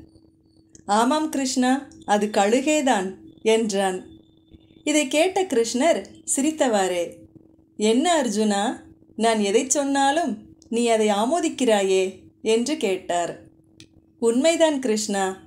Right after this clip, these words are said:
உன் வார்த்தைகளின் மீது எனக்கு பரிபூரண நம்பிக்கை இருக்கிறது. மேலும் நீ நினைத்தால் காகத்தை புறாவாக மாற்ற முடியும், புறாவை காகமாக மாற்ற முடியும், காகத்தை கழுகாகவும் மாற்ற முடியும். அதனால்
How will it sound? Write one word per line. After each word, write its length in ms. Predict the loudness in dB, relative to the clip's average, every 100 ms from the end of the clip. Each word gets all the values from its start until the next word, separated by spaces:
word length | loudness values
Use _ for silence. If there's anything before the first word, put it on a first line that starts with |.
| -20 -8
உன் 200 | -2 0
வார்த்தைகளின் 680 | 2 4 2 0 -2 0 0
மீது 340 | 0 -2 0 0 -2 -10 -20 -2
எனக்கு 320 | 0 0 0
பரிபூரண 600 | 2 2 2 0 0 0
நம்பிக்கை 460 | 0 0 -2 0 -2
இருக்கிறது. 540 | -2 -2 -2 -2 -4 -6 -12 -20 -20 -20 -8
மேலும் 480 | -2 0 2 0 -2 -6 -10 -20 -14 0
நீ 180 | 2 2
நினைத்தால் 500 | 2 0 0 0 0
காகத்தை 500 | 2 2 2 -2 -4
புறாவாக 640 | -2 0 2 2 2 0
மாற்ற 340 | -2 -2 -4 -4
முடியும், 420 | -4 -4 -6 -10 -16 -20 _ _ _ _
புறாவை 460 | 0 4 4 2 0
காகமாக 640 | 0 0 2 0 0 0
மாற்ற 340 | 0 0 -2 -2
முடியும், 420 | -4 -4 -6 -8 -14 -20 _ _ _ -2
காகத்தை 460 | 2 4 2 0 -2
கழுகாகவும் 680 | 0 0 2 2 2 0 0
மாற்ற 300 | -2 0 -2
முடியும். 420 | 0 -2 -4 -6 -10 -20 -20 -20 -20 -4
அதனால் 520 | -2 2 2 2 0